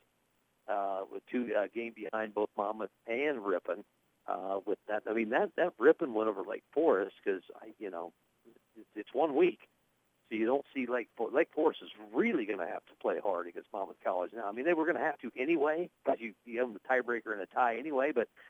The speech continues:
that could, I mean, that could get down to quarters at the end of the year. Who knows? Like we had,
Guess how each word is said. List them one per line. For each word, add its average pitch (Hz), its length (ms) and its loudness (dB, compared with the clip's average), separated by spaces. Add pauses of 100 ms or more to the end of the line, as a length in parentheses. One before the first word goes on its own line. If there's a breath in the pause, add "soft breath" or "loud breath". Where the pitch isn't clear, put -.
(140 soft breath)
that 165 240 0
could, - 160 4 (340)
I - 20 -4
mean, 113 200 -2
that 185 180 2
could - 120 -20
get 135 140 -4
down 120 220 2
to - 60 0
quarters 147 500 6
at 98 140 -14
the 117 80 -2
end 113 100 -2
of 101 60 -4
the 92 80 -6
year. 117 200 -2
Who 151 140 2
knows? 147 300 4
Like 104 160 -6
we 104 100 -4
had, 135 200 0